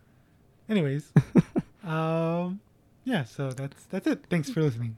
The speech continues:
Speaker 2: Yeah, please go tweet out to Adam McKay. Tell him we love him. He's
Speaker 1: <laughs>
Speaker 2: great. Support him and, you know, just give him a hug.
Speaker 1: Yeah.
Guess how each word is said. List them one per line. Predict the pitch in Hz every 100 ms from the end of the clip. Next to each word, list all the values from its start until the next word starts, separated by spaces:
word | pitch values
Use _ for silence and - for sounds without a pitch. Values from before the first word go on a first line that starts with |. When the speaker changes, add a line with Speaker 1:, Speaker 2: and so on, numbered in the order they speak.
| -
Speaker 2:
Yeah, | 226 170
please | - 190 214 -
go | - 190 185
tweet | - 180
out | 175 180
to | 175
Adam | 147 156 165
McKay. | 160 147 139 139 -
Tell | 147 156
him | 185
we | 180
love | 139 127 123 143
him. | 131 127 127
He's | 156
Speaker 1:
<laughs> | 139 -
Speaker 2:
great. | 120 117 117 117 113 113 196 156 - -
Support | 156 - 156 160
him | 156 151 151 147
and, | - 131 127 127 147
you | 254
know, | 302
just | 311 294 -
give | 302
him | 202
a |
hug. | 120 104 95 120 - _ 196
Speaker 1:
Yeah. | 202 175 123